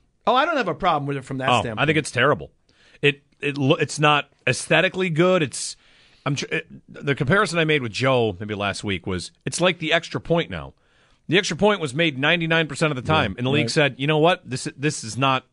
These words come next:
Speaker 2: hard. It's not drama. Let's move it."
Speaker 1: Yeah.
Speaker 2: And I didn't necessarily like that change, but now that they've made it,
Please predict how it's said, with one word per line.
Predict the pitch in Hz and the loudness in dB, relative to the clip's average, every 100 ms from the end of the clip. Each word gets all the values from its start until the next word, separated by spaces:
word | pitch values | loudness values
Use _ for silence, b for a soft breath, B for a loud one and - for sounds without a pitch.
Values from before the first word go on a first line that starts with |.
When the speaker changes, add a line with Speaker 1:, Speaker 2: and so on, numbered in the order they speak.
| - | -2
Speaker 2:
hard. | 160 139 113 147 b b b | 2 2 2 -4 b b b
It's | - | -2
not | 131 131 | 0 0
drama. | 92 127 143 101 120 b b b | 0 0 0 0 -6 b b b
Let's | 135 - | -2 0
move | 139 175 101 | 4 4 2
it." | 78 - | -8 -2
Speaker 1:
Yeah. | 139 117 b - | 0 -2 b 0
Speaker 2:
And | 139 135 131 123 - | 2 2 0 -4 0
I | |
didn't | 208 240 | 0 2
necessarily | 196 165 180 135 | -2 -2 -2 -2
like | 98 98 185 - | -2 2 2 2
that | 120 98 | -4 -2
change, | - 110 104 113 | -2 -2 -2 -4
but | 120 - | -8 -8
now | 120 170 | -2 0
that | 190 | 0
they've | 147 120 | 0 0
made | 156 175 | 2 2
it, | 131 - | 0 -6